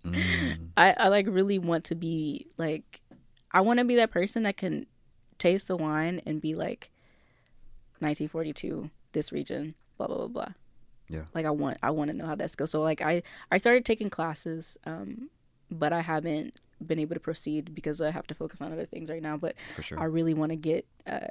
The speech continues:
Speaker 2: to the sommelier level and, like, take the class and, like, really be able to, to know my, my stuff about wine.
Speaker 1: Yeah. In due time.
Speaker 2: In due time, yes.
Speaker 1: So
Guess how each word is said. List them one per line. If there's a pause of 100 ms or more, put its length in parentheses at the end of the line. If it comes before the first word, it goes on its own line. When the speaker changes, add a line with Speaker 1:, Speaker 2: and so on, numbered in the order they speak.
(200)
Speaker 2:
to
the
sommelier
level
and,
like,
take
the
class
and,
like,
really
be
able
to, (340)
to
know
my,
my
stuff
about
wine. (160)
Speaker 1:
Yeah. (440)
In
due
time. (440)
Speaker 2:
In
due
time, (260)
yes. (840)
Speaker 1:
So